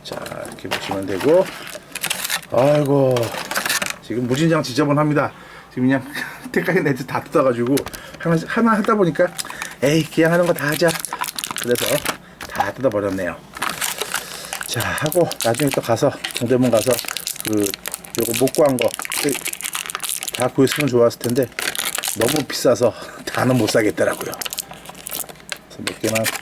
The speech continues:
구입을 했는데 다 살 걸이라는 생각이 드네요.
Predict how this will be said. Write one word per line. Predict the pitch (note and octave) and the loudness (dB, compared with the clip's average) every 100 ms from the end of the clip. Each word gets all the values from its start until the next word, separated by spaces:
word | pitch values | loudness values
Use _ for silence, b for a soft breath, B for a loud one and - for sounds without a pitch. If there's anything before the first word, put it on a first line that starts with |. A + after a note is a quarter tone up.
| - | -2
구입을 | A2 G#2+ | 0 0
했는데 | C3+ C#3+ A2+ A2+ - - B B B B B B - | 2 2 2 2 0 -8 B B B B B B -4
다 | - - | -2 0
살 | C#3+ C#3 | 0 2
걸이라는 | C3+ G2+ A2+ G#2 - | 2 2 0 0 0
생각이 | - C#3 B2+ C3+ | 0 -2 -2 2
드네요. | C#3 C#3 | 4 4